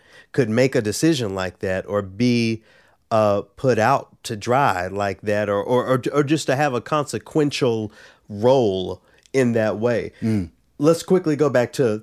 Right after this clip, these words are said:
Speaker 1: theater when we, when we were talking about, uh, a few minutes ago.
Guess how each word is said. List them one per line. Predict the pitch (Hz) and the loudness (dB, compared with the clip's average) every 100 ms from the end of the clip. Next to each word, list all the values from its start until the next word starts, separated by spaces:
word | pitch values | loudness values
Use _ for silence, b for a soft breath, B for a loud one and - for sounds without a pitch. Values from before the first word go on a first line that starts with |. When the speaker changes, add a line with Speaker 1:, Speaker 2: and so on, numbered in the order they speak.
| - | -4
Speaker 1:
theater | 226 117 90 - | 0 0 -2 -12
when | - 123 131 | -4 0 2
we, | 131 | 2
when | 135 131 123 | 0 -2 0
we | |
were | 123 | -2
talking | 113 143 135 131 | -2 -4 -4 -4
about, | 113 107 107 - | -2 -2 -4 -8
uh, | 110 107 104 | -6 -6 -6
a | |
few | 107 143 | -6 -2
minutes | 120 139 139 - | 0 2 0 -4
ago. | 113 98 85 | -6 -4 -6